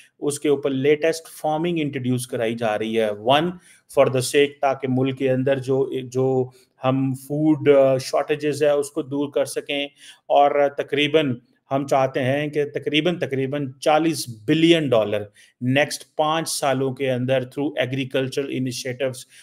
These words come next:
आ सकते हैं। और ये एक, अ, अनटैप्ड चीज़ है। पाकिस्तान ने अपनी, देखें, टेक्निकली हम दुनिया के सामने अपने आप को कहते हैं जी हम एग्रीकल्चर मुल्क हैं, लेकिन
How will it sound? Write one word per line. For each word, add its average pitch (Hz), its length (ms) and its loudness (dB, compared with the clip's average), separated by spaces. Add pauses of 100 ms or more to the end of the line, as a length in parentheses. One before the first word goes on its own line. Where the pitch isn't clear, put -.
(200)
आ 131 100 2
सकते 127 360 -6
हैं। - 160 -18 (560)
और 143 120 2
ये 151 260 6
एक, 156 440 -2
अ, 151 420 4
अनटैप्ड 165 500 2
चीज़ 117 320 -10
है। 101 100 -4
पाकिस्तान 147 480 0
ने 156 80 -4
अपनी, 151 400 -6 (280)
देखें, 160 260 0
टेक्निकली 170 560 0
हम 156 180 -2
दुनिया 143 300 -2
के 165 120 -4
सामने 170 300 -2
अपने 170 260 -2
आप 170 180 0
को 160 80 -4
कहते 160 280 2
हैं 170 80 -2
जी 175 120 -4
हम 151 180 0
एग्रीकल्चर 123 560 -2
मुल्क 101 320 -16
हैं, 98 80 -20 (380)
लेकिन 185 580 2